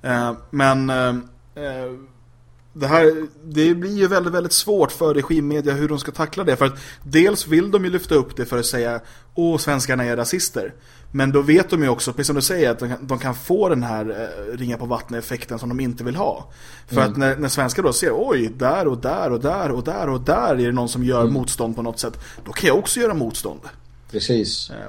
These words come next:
Speaker 1: och det är de
Speaker 2: För att
Speaker 1: livrädda för.
Speaker 2: media har, återigen, medias uppgift är att få läsaren, lyssnaren, höraren att tro att han eller hon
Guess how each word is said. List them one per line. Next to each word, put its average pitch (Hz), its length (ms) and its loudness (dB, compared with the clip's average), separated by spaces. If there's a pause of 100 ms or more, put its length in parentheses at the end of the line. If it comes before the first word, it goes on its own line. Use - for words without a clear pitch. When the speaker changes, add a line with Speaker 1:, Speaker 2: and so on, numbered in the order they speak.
(100)
Speaker 1:
och 127 80 -4
det 156 180 2
är 180 40 2
de 151 80 4
Speaker 2:
För 156 80 10
att 151 80 10
Speaker 1:
livrädda 151 300 2
för. 92 220 -10 (420)
Speaker 2:
media 170 540 10
har, 113 480 8
återigen, 131 800 4
medias 165 460 6
uppgift 135 460 2 (180)
är 98 540 6 (320)
att 127 180 4
få 175 680 6 (200)
läsaren, 139 920 6
lyssnaren, 120 920 2
höraren 113 720 6 (500)
att - 300 0
tro 170 440 8
att 131 180 0
han 165 520 6
eller 113 200 4
hon 147 520 4